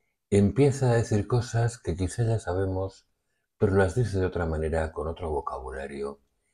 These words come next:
y nos hace reflexionar al respecto. Y a veces nos dice cosas que simplemente desde un punto de vista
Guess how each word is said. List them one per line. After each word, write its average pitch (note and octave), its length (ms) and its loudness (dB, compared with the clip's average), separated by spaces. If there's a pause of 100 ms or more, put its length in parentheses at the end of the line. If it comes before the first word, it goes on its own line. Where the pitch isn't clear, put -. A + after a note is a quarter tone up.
(220)
y G#2 140 0
nos E2+ 240 0
hace D2 400 -6
reflexionar C2+ 1040 -10
al C#2 160 -10
respecto. - 680 -8 (920)
Y B2 360 2
a F2 120 2
veces F2 640 -2
nos D2 280 -4
dice D#2 260 -2
cosas D#2+ 560 -4 (400)
que G2 140 0
simplemente G2+ 920 0
desde D#2 380 0
un E2 120 0
punto E2 320 -2
de D#2 120 2
vista D2 500 -4